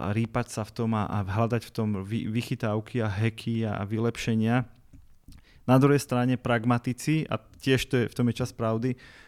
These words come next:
pragmatici hovoria, že keď to začne nosiť peniaze, začne ťa to baviť. <laughs> Takže vyberte si, ale ja som taký, že, že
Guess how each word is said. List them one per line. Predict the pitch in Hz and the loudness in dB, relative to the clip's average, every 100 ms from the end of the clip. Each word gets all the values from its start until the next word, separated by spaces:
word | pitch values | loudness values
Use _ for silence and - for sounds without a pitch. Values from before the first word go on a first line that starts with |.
| - | -4
pragmatici | 135 123 127 131 127 127 | 0 4 2 0 -2 -2
hovoria, | 113 107 120 120 127 | 0 0 0 2 0
že | 120 110 101 - _ _ | 0 0 -2 -10 _ _
keď | 135 | -6
to | 127 | -2
začne | 123 113 120 110 | -2 -2 -4 -4
nosiť | 117 110 | -4 -6
peniaze, | 107 110 113 107 | -2 -2 -2 -4
začne | 101 98 107 | -6 -6 -8
ťa | 110 | -6
to | 107 | -6
baviť. | 107 107 120 - 190 - - 196 - 220 226 - | -4 -4 0 4 6 6 4 6 8 8 8 8
<laughs> | 208 190 - 180 - 185 - 175 - | 6 4 6 4 4 4 4 2 0
Takže | 143 139 | 2 6
vyberte | 143 160 165 160 | 10 10 10 8
si, | 139 170 | 4 6
ale | 127 139 135 | 8 10 10
ja | 143 | 8
som | 160 | 6
taký, | 135 131 - 127 | 4 2 2 2
že, | 120 113 110 - | 2 2 0 -2
že | 107 117 | -2 -2